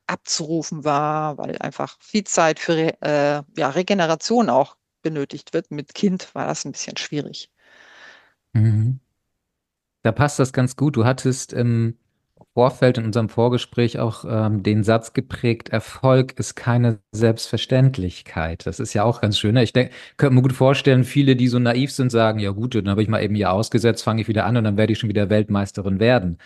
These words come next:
Speaker 1: Mhm.
Speaker 2: Magst du da ein bisschen drauf eingehen, auf diesen Satz?
Speaker 1: Ja, aber ich glaube, es gehört tatsächlich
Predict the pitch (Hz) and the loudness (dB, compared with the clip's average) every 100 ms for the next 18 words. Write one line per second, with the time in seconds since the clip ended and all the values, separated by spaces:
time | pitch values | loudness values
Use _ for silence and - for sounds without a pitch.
0 | - - 160 95 117 131 127 123 131 131 | -20 -12 -2 -2 0 0 2 2 0 0
1 | 110 107 - 98 104 127 135 143 147 139 | 2 0 -2 -4 -2 2 2 0 -4 -2
2 | 139 135 147 175 - - _ _ _ _ | 0 2 0 -2 -14 -20 _ _ _ _
3 | _ _ _ _ _ _ _ - 233 220 | _ _ _ _ _ _ _ -2 4 4
4 | 180 185 190 214 240 190 - 180 214 - | 6 2 2 4 6 4 2 2 2 0
5 | 185 196 175 | -6 -6 -6